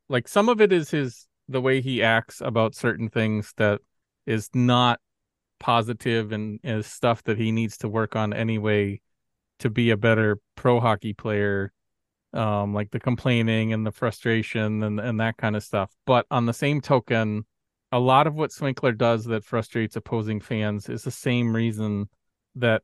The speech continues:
Joe wanted, uh, our favorite Mankato player to be at Tech. He's got an edge to him that y-, you know, that, that I think that, that the team has missed it sometimes,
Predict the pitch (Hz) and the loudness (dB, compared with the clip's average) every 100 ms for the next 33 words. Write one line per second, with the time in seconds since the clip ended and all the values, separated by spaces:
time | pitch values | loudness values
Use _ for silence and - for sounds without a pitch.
0 | - - 120 113 107 110 110 110 104 104 | -6 -2 2 2 2 0 0 0 -2 -6
1 | _ _ _ - 110 101 98 98 98 - | _ _ _ -6 -2 -2 -2 -6 -10 -20
2 | _ _ _ - - 117 107 113 107 _ | _ _ _ -6 0 0 2 0 0 _
3 | 127 107 - 117 113 101 113 101 101 98 | -4 -4 0 2 2 0 0 2 2 0
4 | 104 _ _ _ - 113 113 104 - 120 | -4 _ _ _ -12 -4 0 0 2 0
5 | 87 - - _ - 107 - 113 - 104 | 0 -4 -20 _ -8 -2 2 4 2 -6
6 | 107 120 156 - 175 180 214 - _ _ | -2 -2 -2 -2 0 2 0 -6 _ _
7 | _ _ 135 120 113 - _ _ _ _ | _ _ 2 4 2 -2 _ _ _ _
8 | 170 - - 151 127 117 113 110 143 120 | -18 -18 -14 -4 0 0 0 -2 -4 -2
9 | 113 - 143 131 110 110 143 117 - - | -2 -4 -4 0 0 0 0 -2 -4 -18
10 | _ _ _ _ - 131 117 107 151 113 | _ _ _ _ -12 -2 0 0 -2 -4
11 | - 110 - 127 123 120 110 _ _ _ | -4 -6 -2 0 0 -2 -6 _ _ _
12 | _ _ - 120 104 120 139 - 147 160 | _ _ -2 -2 0 0 0 -2 -4 -2
13 | 151 165 156 160 175 214 - | -2 0 0 0 -2 -6 -8